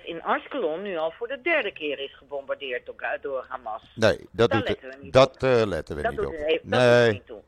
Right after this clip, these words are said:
Speaker 2: dat maakt niet uit.
Speaker 1: Ja, dus, eh, op een gegeven moment, eh, eh, begreep N R C ook wel dat ze falikant mis zaten. Hebben toen ergens achterop een paginaatje in het N R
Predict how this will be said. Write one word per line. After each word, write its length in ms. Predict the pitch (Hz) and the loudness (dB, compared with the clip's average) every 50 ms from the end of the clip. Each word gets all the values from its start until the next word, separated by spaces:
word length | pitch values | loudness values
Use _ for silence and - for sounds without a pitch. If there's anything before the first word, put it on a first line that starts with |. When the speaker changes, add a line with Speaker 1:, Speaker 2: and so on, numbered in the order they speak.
| _ _ | _ _
Speaker 2:
dat 140 | - 104 104 | 0 2 4
maakt 180 | 104 110 107 98 | 6 4 4 4
niet 160 | 92 90 80 | 2 -2 -2
uit. 260 | 69 65 64 - - - _ _ _ _ _ _ _ _ _ _ _ _ | -2 -4 -4 -8 -14 -20 _ _ _ _ _ _ _ _ _ _ _ _
Speaker 1:
Ja, 260 | 196 202 214 233 247 - _ _ - - - - _ | 0 0 0 0 -4 -10 _ _ -20 -20 -20 -20 _
dus, 440 | _ 175 214 269 277 262 - - - - | _ -2 0 0 0 -2 -8 -14 -2 2
eh, 280 | - 233 226 220 214 214 - | 4 4 6 4 2 2 -2
op 200 | - 247 240 240 | -4 -6 -6 -4
een 100 | 226 202 | -6 -8
gegeven 540 | - 175 180 - - 262 269 294 269 - 254 | -8 -10 -14 -6 -2 -2 -2 -2 -4 -8 -10
moment, 460 | 233 220 208 202 196 190 170 165 156 - - _ | -8 -8 -6 -6 -8 -8 -8 -10 -12 -14 -16 _
eh, 320 | - 165 165 156 156 151 | -8 -6 -4 -2 -4 -4
eh, 60 | 143 143 - 139 151 165 160 _ _ - 156 | -6 -8 -6 -6 -6 -6 -8 _ _ -20 -8
begreep 440 | - 185 - - 226 233 226 220 220 - | -6 -6 -6 -4 -2 -2 -2 -2 -4 -6
N 180 | - 175 170 165 | -8 -8 -8 -8
R 80 | 151 - | -12 -8
C 220 | - 196 180 170 - | -6 -6 -4 -2 -2
ook 200 | 180 190 185 - | -2 -2 -2 -4
wel 160 | - 151 151 | -6 -6 -6
dat 120 | 147 151 - _ | -6 -8 -12 _
ze 60 | - | -20
falikant 640 | - - 208 196 196 180 170 160 - 160 143 139 135 _ _ | -6 -2 -2 -2 -2 -4 -8 -10 -8 -8 -8 -8 -12 _ _
mis 260 | 147 175 202 196 - - - - _ - - - | -10 -8 -8 -8 -10 -14 -20 -20 _ -20 -12 -6
zaten. 640 | 143 127 117 117 120 - _ 156 180 233 294 311 - _ _ _ _ _ _ _ _ _ _ _ _ _ _ | -4 -4 -2 -2 -4 -6 _ -10 -10 -10 -12 -14 -16 _ _ _ _ _ _ _ _ _ _ _ _ _ _
Hebben 300 | - 196 220 220 233 220 | 0 0 2 2 0 -2
toen 340 | - - 247 226 220 214 202 - - 123 - _ | -2 -2 -2 -2 -2 -4 -6 -8 -10 -12 -8 _
ergens 460 | - 233 247 262 254 254 190 180 - - - - | 0 0 2 2 0 -2 -4 -10 -12 -12 -18 -2
achterop 640 | - 240 254 - - - - - - - 208 202 - | 0 0 0 0 -6 -10 -10 -2 0 0 0 0 -2
een 200 | - 180 170 170 | -6 -6 -6 -4
paginaatje 920 | - 196 202 214 226 214 - 185 175 165 156 156 151 151 147 - 160 - | -2 0 0 0 -2 -4 -6 -8 -6 -4 -2 0 0 0 -2 -4 -10 -14
in 140 | - 180 170 | -12 -12 -12
het 140 | 156 143 - | -14 -12 -12
N 160 | - 170 165 | -12 -10 -10
R 140 | 151 143 139 | -10 -12 -12